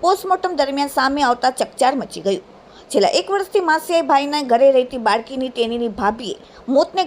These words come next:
ઘાટ ઉતારી દેવાની વિગત સામે આવતા પોલીસ પર ચોંકી ઉઠી.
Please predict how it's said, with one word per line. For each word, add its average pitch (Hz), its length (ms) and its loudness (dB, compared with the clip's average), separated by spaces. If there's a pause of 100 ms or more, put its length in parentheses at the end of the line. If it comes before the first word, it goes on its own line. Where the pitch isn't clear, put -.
ઘાટ 269 240 -2
ઉતારી 285 540 0
દેવાની 240 500 0
વિગત 262 300 0
સામે 180 320 -4
આવતા 269 320 2 (100)
પોલીસ 269 320 2
પર 349 140 -6
ચોંકી 233 400 -4
ઉઠી. - 240 -12